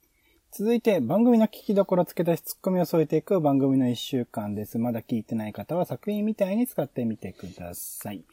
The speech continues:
まずは週の初めの雑談コーナー、種枕ですが、今回は、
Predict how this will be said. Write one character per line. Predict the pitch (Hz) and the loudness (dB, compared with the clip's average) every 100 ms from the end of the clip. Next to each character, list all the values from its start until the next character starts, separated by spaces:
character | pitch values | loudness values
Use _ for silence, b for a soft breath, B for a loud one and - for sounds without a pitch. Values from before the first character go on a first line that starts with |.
| B B B - | B B B -4
ま | 254 | 0
ず | 254 | 0
は | |
週 | - 226 | 2 0
の | 202 | 0
初 | 143 123 | 0 0
め | 127 | 0
の | 120 110 | 0 -2
雑 | 101 - 220 | -6 -6 -4
談 | 214 220 214 | -2 -2 -4
コ | - 202 185 | -6 -4 0
ー | 160 | 0
ナ | 135 123 | 0 -4
ー、 | |
種 | - 123 127 | -2 -2 2
枕 | 127 131 - 120 110 110 101 | 0 0 -6 -6 -6 -6 -8
で | 92 95 | -8 -12
す | - - 95 92 | -14 -14 -14 -12
が、 | - 117 120 - | -6 -4 -4 -8
今 | - 170 160 160 - _ - | -10 -4 -2 -2 -6 _ -10
回 | - 104 92 90 | -6 -6 -6 -10
は、 | 87 92 110 123 123 | -12 -6 -2 0 -2